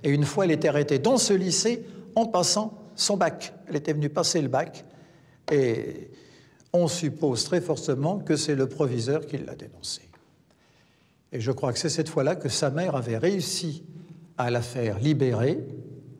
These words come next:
Et puis ensuite, euh, la mère et la fille ont été arrêtées ensemble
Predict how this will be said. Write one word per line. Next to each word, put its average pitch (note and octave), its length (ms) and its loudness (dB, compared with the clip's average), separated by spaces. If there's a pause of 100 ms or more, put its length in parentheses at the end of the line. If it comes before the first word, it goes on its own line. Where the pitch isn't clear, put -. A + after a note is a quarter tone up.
(1300)
Et D3 100 2
puis A2 560 -2 (200)
ensuite, B2 560 -2
euh, F#2 520 -6
la A#2 140 2
mère A#2 220 2
et A2 60 0
la F#2+ 120 0
fille A#2+ 300 -2
ont A2 80 0
été A2 200 -2
arrêtées G#2+ 360 -4
ensemble A2+ 500 -4